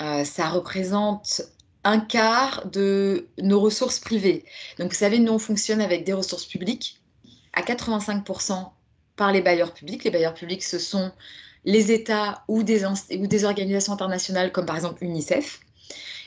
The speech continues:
Et quinze pour cent, c'est ce qu'on appelle les ressources privées, c'est-à-dire,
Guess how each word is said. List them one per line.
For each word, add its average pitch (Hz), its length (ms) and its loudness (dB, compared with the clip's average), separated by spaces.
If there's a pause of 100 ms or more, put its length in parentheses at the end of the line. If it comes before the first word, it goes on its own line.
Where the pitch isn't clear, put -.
(100)
Et 233 140 4
quinze 285 260 4
pour - 240 -6
cent, 262 320 -4 (260)
c'est - 200 -8
ce 220 60 -12
qu'on 233 80 0
appelle 247 220 2
les 233 80 4
ressources 208 280 -4
privées, 220 260 -2
c'est-à-dire, 226 720 -2